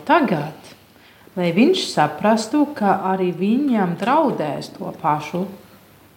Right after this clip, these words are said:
ja, ka viņš nedomā, ka viņš jau būtu drošs uz mūžiem.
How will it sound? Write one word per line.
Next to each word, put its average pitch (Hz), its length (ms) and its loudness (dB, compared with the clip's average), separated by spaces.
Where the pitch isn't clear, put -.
ja, 185 200 0
ka 208 200 -4
viņš 208 340 0
nedomā, 196 400 2
ka 175 140 -6
viņš 180 240 -2
jau 175 80 -2
būtu 180 300 -6
drošs 175 360 0
uz - 140 -8
mūžiem. 170 680 0